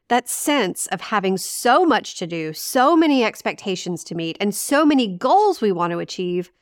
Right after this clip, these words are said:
that it all feels overwhelming. Like standing at the bottom of a mountain,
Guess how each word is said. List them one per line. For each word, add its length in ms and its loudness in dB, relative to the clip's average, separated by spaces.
that 120 2
it 80 2
all 200 6
feels 580 0
overwhelming. 840 0
Like 180 2
standing 440 2
at 80 0
the 60 0
bottom 360 2
of 100 -4
a 60 -4
mountain, 580 0